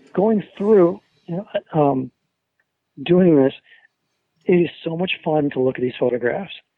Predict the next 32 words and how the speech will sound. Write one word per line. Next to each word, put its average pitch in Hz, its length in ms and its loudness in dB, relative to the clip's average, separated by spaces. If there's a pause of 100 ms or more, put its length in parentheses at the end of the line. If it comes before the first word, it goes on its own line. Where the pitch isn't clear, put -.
(340)
I 151 120 2
am 170 160 0
learning 147 240 -2 (120)
so 151 140 -2
much 151 180 -4
about, 135 300 -2 (240)
because 147 260 -10
I'm 185 300 -4
just - 140 -12 (200)
on 156 160 0 (120)
Florida 135 300 0
right 127 180 -2
now, 139 200 -8 (560)
and 147 380 -2 (840)
so 185 280 2
many 196 260 0
details 160 400 -2
of 131 140 -6 (100)
different 156 320 0
lighthouses, 143 420 0
and 131 160 -6 (200)
some, 156 280 -6 (140)
unfortunately, 151 600 0
they're 131 160 0
no 139 140 0
longer 131 300 -2 (240)
here 151 280 4
anymore. 135 480 -6 (640)
And 143 360 -2 (140)
it's - 180 0 (240)
frustrating 220 480 2
because 165 360 0